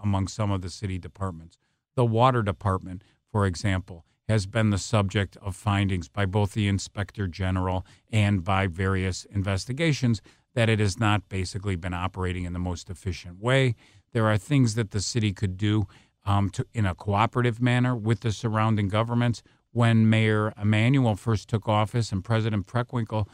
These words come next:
was in office at the county board, they had a commission to look at what duplicative services could they, um, reduce, how could they be more efficient. That needs to happen. The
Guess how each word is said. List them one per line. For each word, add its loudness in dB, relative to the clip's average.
was 0
in 2
office 0
at 0
the -6
county 0
board, -2
they 0
had 2
a 0
commission 0
to -2
look 2
at 2
what 0
duplicative 0
services -4
could 0
they, -4
um, 0
reduce, 0
how 2
could -4
they -2
be -4
more -2
efficient. -4
That 0
needs 4
to -4
happen. -4
The 4